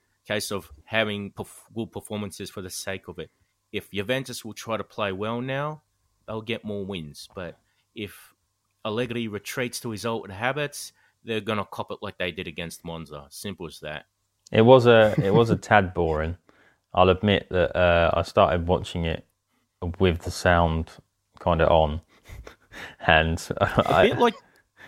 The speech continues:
Speaker 1: a
Speaker 2: Okay.
Speaker 1: bit like Lazio Spezia, the opposition didn't give much of a contest.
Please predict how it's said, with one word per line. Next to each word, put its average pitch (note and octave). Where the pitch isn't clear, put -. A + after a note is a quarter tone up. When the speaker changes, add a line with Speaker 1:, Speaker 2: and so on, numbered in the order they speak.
Speaker 1:
a -
Speaker 2:
Okay. B2
Speaker 1:
bit -
like G#3
Lazio E3+
Spezia, G#2+
the C3
opposition D3
didn't A#2
give G#2+
much A2
of G2
a G2+
contest. -